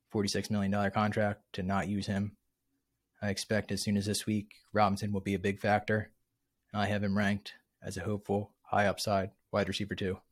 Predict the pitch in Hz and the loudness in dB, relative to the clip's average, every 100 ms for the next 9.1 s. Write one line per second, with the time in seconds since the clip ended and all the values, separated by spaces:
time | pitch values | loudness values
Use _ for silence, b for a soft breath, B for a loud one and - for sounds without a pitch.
0 | _ _ _ _ _ _ _ _ _ _ | _ _ _ _ _ _ _ _ _ _
1 | _ _ _ - 110 101 98 98 92 101 | _ _ _ -4 0 0 2 0 2 2
2 | 98 95 95 101 101 101 - - - - | 2 0 0 0 0 -2 -4 -10 -14 -10
3 | 101 98 98 98 95 95 - 87 95 95 | -8 -6 -2 0 0 -2 -4 -4 -2 -2
4 | - - - _ _ _ - 107 95 98 | -4 -10 -20 _ _ _ -2 0 0 0
5 | 98 95 - 95 95 101 98 101 - _ | 0 0 0 0 2 2 2 0 -8 _
6 | _ _ _ _ _ _ _ _ _ _ | _ _ _ _ _ _ _ _ _ _
7 | _ _ _ _ _ _ - 113 101 95 | _ _ _ _ _ _ -8 0 0 0
8 | 104 101 101 98 98 98 101 - 101 95 | 0 0 2 0 0 -2 -4 -2 0 0